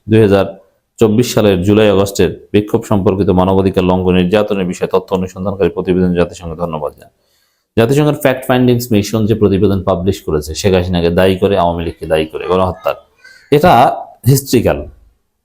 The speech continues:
হাসিনার রাজনীতি মূলত ওইটাই, ওই, ওই প্রতিবেদনই খেয়ে দিয়েছে। হাসিনা ঘুরে দাঁড়ানো আর কোনো সম্ভাবনা এরপর আর রইল না,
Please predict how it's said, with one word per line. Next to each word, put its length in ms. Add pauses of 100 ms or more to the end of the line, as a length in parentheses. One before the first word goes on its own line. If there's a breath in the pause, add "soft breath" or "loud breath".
(220)
হাসিনার 400
রাজনীতি 460
মূলত 280 (400)
ওইটাই, 400
ওই, 180
ওই 360
প্রতিবেদনই 540
খেয়ে 200
দিয়েছে। 360 (1900)
হাসিনা 280
ঘুরে 240
দাঁড়ানো 260
আর 140
কোনো 160
সম্ভাবনা 520
এরপর 300
আর 140
রইল 200
না, 100